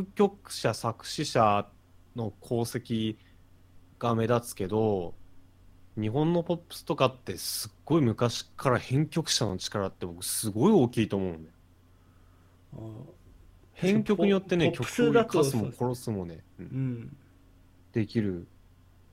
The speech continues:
Speaker 1: 気がしてて、やっぱ見たいんだよね。
Speaker 2: 確かにそういう情報が、そういうすぐ手に取って見れるっていうのはシーディーみたいな実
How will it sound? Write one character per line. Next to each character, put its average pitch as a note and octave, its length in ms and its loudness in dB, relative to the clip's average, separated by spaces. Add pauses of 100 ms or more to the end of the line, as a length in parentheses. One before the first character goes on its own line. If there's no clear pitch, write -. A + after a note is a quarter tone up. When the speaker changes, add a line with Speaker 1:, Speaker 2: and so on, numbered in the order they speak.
(380)
Speaker 1:
気 - 180 -6
が A2 160 4
し - 100 -8
て G#2+ 140 0
て、 F#2 420 -4 (380)
や B2 60 2
っ - 20 -6
ぱ G#2+ 60 -6
見 A2+ 180 0
た F3 200 2
い D#3 60 4
ん A#2 120 4
だ F2 80 -6
よ E2 120 -8
ね。 F2+ 460 -8 (1900)
Speaker 2:
確 G#3 200 -4
か E3+ 60 0
に - 60 -4
そ G3 200 4
う - 20 0
い A#3+ 100 0
う - 20 -4
情 A#3 200 -2
報 B3 180 0
が、 A#3 220 2 (480)
そ F#3 280 0
う F3+ 40 4
い F3 240 0
う - 40 -16 (140)
す - 220 -4
ぐ G#3+ 160 4
手 G3+ 240 0
に F3+ 200 -2 (240)
取 F3+ 140 0
っ F3 40 -14
て D#3 160 -2
見 D#3+ 160 4
れ G3 120 4
る F#3 80 0
っ - 40 0
て - 160 0
い - 20 8
う E3 40 4
の D3+ 40 4
は C#3 40 2
シ D#3+ 240 0
ー - 20 -2
デ D3+ 100 -2
ィ D#3 80 4
ー D3 40 2
み C3+ 100 2
た C3+ 100 0
い A#2 60 2
な A#2 140 -6 (180)
実 - 300 -10